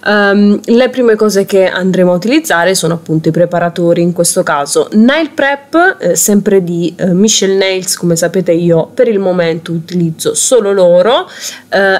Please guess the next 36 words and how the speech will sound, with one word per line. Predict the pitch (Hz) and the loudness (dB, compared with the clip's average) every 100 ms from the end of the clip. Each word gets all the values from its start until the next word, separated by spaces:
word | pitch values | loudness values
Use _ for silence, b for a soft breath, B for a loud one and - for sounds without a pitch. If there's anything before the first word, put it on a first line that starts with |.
| 381 | -2
e | - | 0
poi | 214 | 0
vado | 185 175 | 2 0
a | |
utilizzare | 180 220 254 170 160 180 | -2 -2 0 0 -2 -2
anche | - 170 180 220 | -4 -4 -2 -2
il | - 180 160 180 | -2 -2 -2 -2
primer | 233 180 180 190 190 - | -2 -2 0 0 -2 -4
Ultra | 285 277 - 226 | -2 0 0 0
Bond, | 190 147 147 165 233 | 0 0 0 0 0
che | - | 0
è | |
il | 185 208 | -2 -4
primer | - 147 156 170 180 | -6 -2 0 0 2
non | 208 262 185 | 2 2 0
acido | 123 - - 175 | -2 -6 -4 -2
sempre | - - 156 - 175 | -2 -2 -4 -4 -4
di | 165 - | -4 -6
Michel | 196 190 - 170 160 | -2 0 0 -2 -2
Nails. | - - - - | -6 -8 -8 -2
Per | 381 370 | -2 0
quanto | 285 247 | -2 2
riguarda | 220 190 165 156 151 160 | 2 2 0 -2 -6 -6
tutta | - 226 170 | -4 -2 0
la | 160 | 0
preparazione | 196 202 294 339 - 403 392 | 0 0 0 -2 0 2 2
vi | 180 | 2
lascio | 156 - - - | -2 -4 -6 -6
come | 185 214 | -4 -2
sempre | 208 190 196 233 220 | -2 -4 -2 -2 -2
qui | - 180 | -4 -2
su | - 196 175 | -2 -2 -2
in | 175 | 0
descrizione | 202 208 285 - - 175 | 0 -2 -6 -6 -2 0
la | 190 | 0
mia | 220 | -2